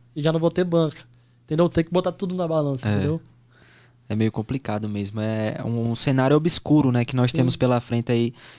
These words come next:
Speaker 2: imersa regulamentação, e tem que acontecer esse ano, só que a gente não vê expectativa.
Speaker 1: Exatamente.
Speaker 2: Tem eleição, mas talvez no final do ano teremos aí uma regulamentação. Espero que seja positiva.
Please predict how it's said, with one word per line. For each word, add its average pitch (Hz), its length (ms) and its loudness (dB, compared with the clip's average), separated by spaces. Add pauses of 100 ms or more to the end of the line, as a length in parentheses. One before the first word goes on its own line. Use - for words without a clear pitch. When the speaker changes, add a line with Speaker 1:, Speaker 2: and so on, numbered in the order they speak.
(120)
Speaker 2:
imersa 117 320 0
regulamentação, 123 920 -2
e 185 40 -6
tem 175 160 -2
que 175 80 -4
acontecer 180 440 0
esse 170 240 2
ano, 170 280 6
só 185 140 2
que 175 100 0
a 180 40 6
gente 175 160 2
não 175 100 4
vê 165 80 4
expectativa. 160 880 2
Speaker 1:
Exatamente. 175 720 -4 (260)
Speaker 2:
Tem 139 240 2
eleição, 139 720 2
mas 147 260 0
talvez 165 540 2
no 165 120 -2
final 160 240 2
do 151 100 6
ano 151 180 4
teremos 127 540 2
aí 120 140 4
uma 123 120 2
regulamentação. 120 640 -2
Espero 156 320 0
que - 80 -12
seja 170 220 2
positiva. 160 680 2